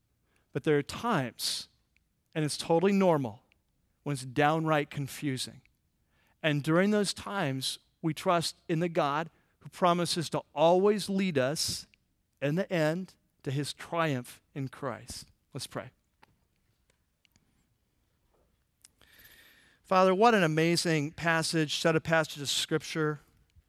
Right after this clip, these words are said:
so true to life, so real, and yet so powerful and so encouraging. There's gonna be times when you're clear, times when it's less than clear, times when it's downright confusing. It's all part of it. It happened to Moses.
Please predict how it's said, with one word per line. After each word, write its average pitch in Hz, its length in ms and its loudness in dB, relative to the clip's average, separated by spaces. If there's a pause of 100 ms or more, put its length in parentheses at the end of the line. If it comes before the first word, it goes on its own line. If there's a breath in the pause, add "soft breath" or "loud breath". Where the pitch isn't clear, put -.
so - 300 0
true 190 320 -2
to 160 80 2
life, 147 320 2
so 185 280 2
real, 143 520 0 (800)
and 156 80 0
yet 156 120 0
so 175 340 4
powerful 170 500 2
and 147 140 -2
so 156 160 0
encouraging. 139 560 -2
There's 135 140 -4
gonna 170 120 0
be 165 80 2
times 175 360 0
when 170 80 -4
you're 165 100 -2
clear, 135 340 -4
times 180 800 0 (720 soft breath)
when 170 160 0
it's 170 160 -2
less 165 320 2
than 160 120 -4
clear, 160 360 2
times 170 680 0
when 165 120 0
it's 151 140 -2
downright 156 360 0
confusing. 160 540 -2
It's 180 200 -4
all 175 240 6
part 156 360 4
of 139 100 0
it. 135 140 -6
It 151 100 -6
happened 160 440 -2
to 160 40 -2
Moses. 156 760 -2